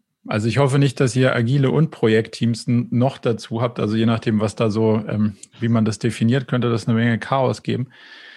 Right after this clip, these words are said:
Und hybride Organisationen, glaub ich, gibt's auch nicht. Ähm, also gibt's, gibt's schon, aber funktionieren nur begrenzt.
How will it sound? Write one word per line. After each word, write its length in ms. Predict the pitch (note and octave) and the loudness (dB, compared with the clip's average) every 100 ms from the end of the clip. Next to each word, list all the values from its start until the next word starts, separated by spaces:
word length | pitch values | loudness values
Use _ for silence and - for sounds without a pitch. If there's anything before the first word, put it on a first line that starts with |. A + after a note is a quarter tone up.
| - _ | -20 _
Und 200 | - A#2+ | -4 -2
hybride 420 | C#3+ A#2 A#2 D#3 C3+ | 0 0 2 2 4
Organisationen, 960 | B2+ C3 C3 A#2+ B2+ - C3 C3 B2+ | 4 4 4 2 2 2 2 4 2
glaub 200 | A#2+ B2 | 2 2
ich, 140 | A#2+ A#2 | 2 0
gibt's 260 | C3 A#2 | -2 -2
auch 280 | D#3+ C3 C3+ | 0 0 2
nicht. 320 | A2+ A#2+ - - - | 0 0 -4 -14 -2
Ähm, 520 | A#2+ A#2 A#2 A2+ A#2 _ | 2 2 2 0 -4 _
also 320 | A#2 G#2 G2+ G#2 - - B2+ - | -4 -2 -4 -6 -14 -18 -16 -6
gibt's, 280 | C#3 A2 - | -6 -6 -8
gibt's 320 | G#2 B2 - | -4 -4 -2
schon, 300 | - C#3 E3+ | 2 2 2
aber 240 | C3+ A#2+ | 0 0
funktionieren 680 | G#2+ - A#2 - A#2 A#2+ B2 A#2+ | -2 -4 -6 -2 0 0 0 -2
nur 200 | A#2 G#2+ | -2 -2
begrenzt. 460 | G#2+ A2+ B2+ C3+ | -4 -2 -4 -6